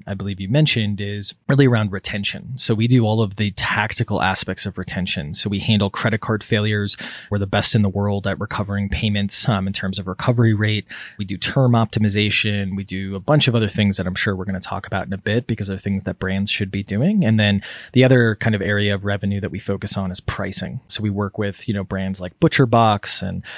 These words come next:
um, a bunch of other fun consumer brands that basically, you know, we're helping them with our software essentially understand how they should be monetizing their products.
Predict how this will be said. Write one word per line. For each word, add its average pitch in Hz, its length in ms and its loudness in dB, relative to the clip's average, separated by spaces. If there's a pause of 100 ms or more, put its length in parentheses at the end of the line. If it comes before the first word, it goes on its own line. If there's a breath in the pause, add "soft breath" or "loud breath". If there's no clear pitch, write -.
(180 loud breath)
um, 95 260 0
a 92 60 -4
bunch 139 220 4
of 113 80 4
other 104 200 0
fun 101 220 2
consumer 101 400 0
brands 95 400 -2
that 98 180 -2
basically, 95 600 -2
you 101 100 -2
know, 92 80 -2
we're 95 140 -2
helping 95 380 -2
them 92 360 -2
with 101 180 -4
our 87 100 -4
software 113 480 2
essentially 104 400 0
understand 95 500 -2
how 101 220 -2
they 90 100 -2
should 92 220 -4
be 101 80 -4
monetizing 92 640 -4
their 95 120 -4
products. 107 520 0